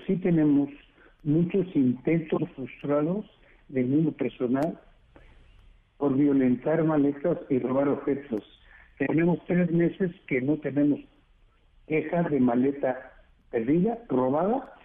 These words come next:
Perdida sí, la, la, la pierden los usuarios y luego las pueden recuperar, las olvidan, eh, o las abandonan. Pero en el caso de, de robo de maletas o robo de objetos,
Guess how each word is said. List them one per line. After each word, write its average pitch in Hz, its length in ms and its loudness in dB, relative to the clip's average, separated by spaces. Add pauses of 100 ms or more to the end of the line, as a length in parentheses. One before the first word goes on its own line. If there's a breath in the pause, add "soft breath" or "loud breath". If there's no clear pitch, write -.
(160 loud breath)
Perdida 226 480 2
sí, - 320 -2 (680)
la, 123 220 0
la, 120 220 2
la 123 240 0
pierden 143 380 2
los 120 200 0
usuarios 185 320 0 (100)
y 135 80 -8
luego 131 360 0 (180)
las 127 160 -4
pueden 135 220 -2
recuperar, 120 600 -2
las 117 220 -6
olvidan, 117 500 -4 (540 loud breath)
eh, 120 160 -4
o 147 120 0
las 147 180 0
abandonan. 165 580 2 (840)
Pero 156 320 0
en 143 140 4
el 135 120 -2
caso 185 340 -2
de, 147 120 2 (220)
de 131 140 0
robo 165 320 2
de 151 60 4
maletas 135 500 0 (380 soft breath)
o 131 120 0
robo 156 260 0
de 139 100 0
objetos, 160 520 -4